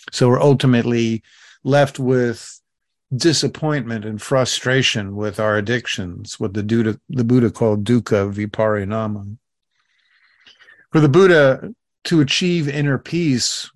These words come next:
was not about accumulating status,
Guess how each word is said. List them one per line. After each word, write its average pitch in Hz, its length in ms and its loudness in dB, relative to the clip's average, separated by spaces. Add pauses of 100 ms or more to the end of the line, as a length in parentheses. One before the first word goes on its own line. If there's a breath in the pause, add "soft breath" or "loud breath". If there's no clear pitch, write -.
was 131 220 -6
not 147 220 -2
about 123 480 -2
accumulating 120 960 0
status, 110 960 -2